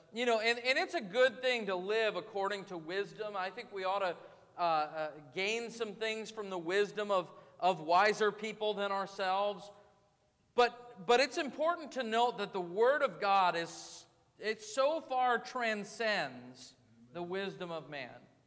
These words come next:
It, it, it's not even worthy to be compared to some intellectual out there who's trying to convince you to live your best life now, okay?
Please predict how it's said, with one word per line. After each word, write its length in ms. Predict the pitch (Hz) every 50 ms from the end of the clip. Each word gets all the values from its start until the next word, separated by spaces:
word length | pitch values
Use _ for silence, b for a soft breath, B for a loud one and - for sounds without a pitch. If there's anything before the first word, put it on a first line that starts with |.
| _ 123 120 - - _ _ _ _ _ _ _ _ _ _ _ _ _ _ _
It, 140 | 208 220 208
it, 160 | 240 247 233
it's 220 | 254 254 247 254 262
not 220 | 294 320 349 359
even 260 | 349 302 294 262 240
worthy 380 | 226 240 254 262 269 247 262 240
to 80 | 240
be 120 | 196 214 214
compared 1000 | - - - 208 185 - - - 208 208 208 190 156 135 123 123 123 127 135 - - - _ _ _ _ _ _ _ - - - _ _ _ _ _ _ _ _ _ _ _ _ _ _ _ _ _ _ _ _ _ _ _ _ _ _ _ _ _ _ -
to 120 | 240 226
some 760 | - - - 262 262 269 277 285 285 285 277 277 269 254 214 - - - - - - - _ _ _ 233
intellectual 880 | 254 269 262 233 214 214 226 233 240 233 - - - 254 220 202 196
out 260 | 185 180 175 185 180
there 160 | 175 180 180 170
who's 160 | 180 185 -
trying 360 | - - 240 233 233 220 208
to 80 | 185 180
convince 560 | - 214 202 185 170 196 208 214 208 - -
you 100 | 202 185
to 80 | 180
live 260 | 175 175 185 190 180 170
your 120 | 170 170
best 400 | 165 170 170 175 180 175 - -
life 300 | 165 160 160 156 156 151 - 151
now, 260 | 147 139 135 123 113 110 - - _ _ -
okay? 340 | 147 - - 185 190 202 196